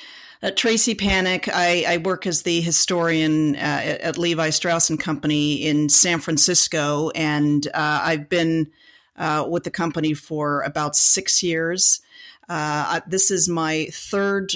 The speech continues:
job as a historian for, <clears throat> for a company in San Francisco, uh, which is my expertise.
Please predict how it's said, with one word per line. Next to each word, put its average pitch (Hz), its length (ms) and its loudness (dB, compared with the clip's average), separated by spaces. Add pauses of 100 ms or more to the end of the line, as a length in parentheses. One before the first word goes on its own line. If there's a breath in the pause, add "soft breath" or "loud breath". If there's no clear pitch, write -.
(1080)
job 170 600 -2
as 165 220 0
a 165 80 0
historian 185 640 0
for, 156 420 -2 (160)
<clears throat> 208 160 4
for 190 140 -2
a 190 40 0
company 226 400 0
in 180 120 0
San 190 260 2
Francisco, 160 800 0
uh, 151 160 -2
which 165 200 -2
is 160 120 -2
my 156 240 0
expertise. 160 800 0